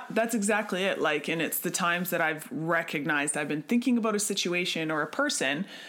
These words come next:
and just kinda going on in my head to make that switch all of a sudden and be like, "Okay, actually, Jesus, show me what's going on here. Like, man, I give this situation to you. I give this person to you. Man, would you bless them?"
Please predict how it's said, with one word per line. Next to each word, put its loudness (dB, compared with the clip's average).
and 6
just 2
kinda 2
going 2
on 2
in -2
my 0
head 0
to 4
make 4
that 0
switch 0
all 0
of -4
a -4
sudden -4
and 0
be 2
like, -2
"Okay, -2
actually, -2
Jesus, -4
show 0
me -6
what's -6
going 0
on -2
here. -4
Like, -4
man, 0
I -2
give 0
this 0
situation -2
to -4
you. -4
I -4
give 0
this 2
person -2
to -8
you. -2
Man, 2
would 2
you 4
bless 2
them?" -2